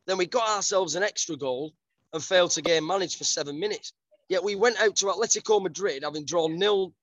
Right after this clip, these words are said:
uh, sorry, won one nil at home in a sticky tie where they come to ruin the game,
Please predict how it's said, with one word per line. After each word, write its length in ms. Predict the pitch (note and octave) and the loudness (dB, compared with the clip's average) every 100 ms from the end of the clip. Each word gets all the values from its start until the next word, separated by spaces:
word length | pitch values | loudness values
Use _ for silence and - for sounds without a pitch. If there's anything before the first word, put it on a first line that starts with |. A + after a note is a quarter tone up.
| - | -12
uh, 80 | E3 | -4
sorry, 240 | - F3+ D#3 | 0 0 0
won 200 | F#3+ F#3+ | -2 -2
one 220 | G3 F3 | -4 -2
nil 320 | F#3+ C3+ D3+ _ _ - | -2 -2 -6 _ _ -10
at 80 | D#3 | -8
home 420 | D#3 F3 C#3 E3+ _ _ _ _ _ _ | -2 -2 -2 -8 _ _ _ _ _ _
in 100 | D#3 | -4
a 60 | D#3+ | 0
sticky 380 | - D#3+ - E3 | 0 0 -10 -8
tie 320 | - C#3+ D#3 | -4 -2 0
where 180 | E3 D3+ | 0 -2
they 160 | E3+ | -2
come 220 | E3 E3+ D3+ | -2 -4 -4
to 140 | D#3 | -2
ruin 240 | E3+ F#3 | 0 0
the 80 | D3 | -2
game, 340 | C3 A#2+ C#3+ | -8 -8 -10